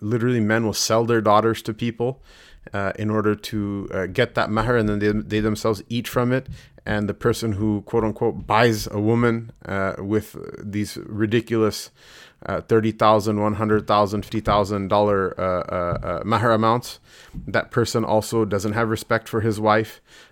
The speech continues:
Uh, their, uh, relationship doesn't get off to a good start, and it often is filled with resentment, uh, when the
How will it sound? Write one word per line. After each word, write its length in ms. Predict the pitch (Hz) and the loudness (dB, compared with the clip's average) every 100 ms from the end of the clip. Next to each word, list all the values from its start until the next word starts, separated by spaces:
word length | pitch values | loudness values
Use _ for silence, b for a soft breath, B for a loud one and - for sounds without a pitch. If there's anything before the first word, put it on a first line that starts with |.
| - | -10
Uh, 180 | - 95 | -4 -4
their, 480 | 85 95 101 98 - | -4 0 2 2 -2
uh, 280 | 92 90 - - - - | -4 -4 -6 -10 -18 -12
relationship 640 | - 104 110 110 120 - 98 | -4 2 2 2 -2 -2 -2
doesn't 260 | 101 110 | -2 -2
get 160 | 107 110 | 0 2
off 200 | 107 - | 2 2
to 140 | 131 | -4
a 40 | 101 | -2
good 160 | 110 | -2
start, 480 | 104 - 110 113 - _ b b - | -2 2 2 2 -2 _ b b -10
and 220 | 95 98 | -4 -4
it 100 | 98 | -2
often 380 | 104 104 110 104 | 0 0 -2 -2
is 500 | 98 98 95 90 - - - | 0 -2 -2 -6 -12 -16 -8
filled 320 | - 123 113 | 0 2 2
with 140 | 110 | -2
resentment, 640 | 104 101 110 110 117 113 - b b b - - | 0 2 2 2 -2 -2 -10 b b b -10 -4
uh, 280 | 95 92 | 0 0
when 340 | 90 95 101 98 | -2 -2 -4 -2
the 400 | 101 98 98 - | -2 -2 -4 -8